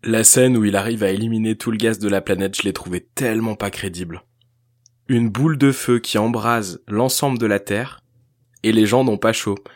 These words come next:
Je sais pas si vous avez déjà assisté à des spectacles avec de la pyrotechnie où c'est que t'as des flammes sur la scène.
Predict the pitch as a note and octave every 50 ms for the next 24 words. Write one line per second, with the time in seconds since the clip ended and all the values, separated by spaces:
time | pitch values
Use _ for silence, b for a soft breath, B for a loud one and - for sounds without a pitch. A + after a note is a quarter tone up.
0 | B B - - A2+ - C3 C#3+ C#3+ - B2+ A2+ G2 G#2 G2 G2 F#2+ F2+ G#2+ A2
1 | A#2 B2+ A#2+ - - G#2+ - - A#2 G#2 G2+ F2+ - - A2+ A2 - A#2 A2+ -
2 | - G2+ F2+ F2 E2+ F2+ F2 - - A2+ A2+ A#2 A2 - G#2+ - - A2+ A2+ A2
3 | F#2+ - G#2 F2 - F2+ F2 F2 F2+ - - - A#2 A#2 A#2 G#2 F#2 - - G2+
4 | F#2+ F#2 - - - G#2+ G#2+ A2+ C3